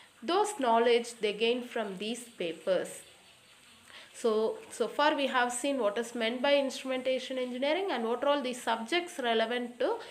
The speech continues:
E I E or I C E department students. In our next video, we shall see about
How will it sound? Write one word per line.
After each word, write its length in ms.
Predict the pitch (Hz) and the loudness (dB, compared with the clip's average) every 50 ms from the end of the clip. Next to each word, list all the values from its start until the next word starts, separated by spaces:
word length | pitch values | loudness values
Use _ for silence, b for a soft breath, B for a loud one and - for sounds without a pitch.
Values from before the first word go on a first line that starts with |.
| B B B B B B B B | B B B B B B B B
E 180 | 240 254 262 262 | -4 0 2 4
I 80 | 247 240 | 4 4
E 240 | 240 233 233 233 | 2 0 2 2
or 160 | 220 196 196 190 | 2 2 4 2
I 180 | 180 180 202 | 2 2 0
C 220 | 190 - - - 208 196 202 | -2 -6 -8 -8 -6 -6 -6
E 40 | 202 | -6
department 640 | 180 180 180 - - 165 190 190 - 202 196 196 190 | -6 -6 -8 -6 -4 -6 -6 -6 -6 -6 -6 -6 -6
students. 580 | - - - 175 175 185 185 185 185 - - - - B B B B B B B B - | -8 -8 -8 -6 -4 -2 -2 -2 -2 -6 -12 -16 -18 B B B B B B B B 2
In 140 | - 320 294 | 4 6 8
our 220 | 277 269 269 262 | 8 8 8 6
next 360 | 269 320 392 - - - - | 4 0 0 -2 -4 -10 -8
video, 520 | - 247 254 254 220 262 254 214 202 220 220 - - - | -4 -2 -2 0 2 2 4 4 4 2 -2 -4 -10 -8
we 100 | 226 226 | -8 -6
shall 260 | - - 214 202 214 | -4 -2 -2 -2 -2
see 220 | - - 311 320 | -2 0 2 2
about 520 | 302 254 202 220 208 196 202 202 - - | 2 2 2 2 2 2 2 0 -2 -10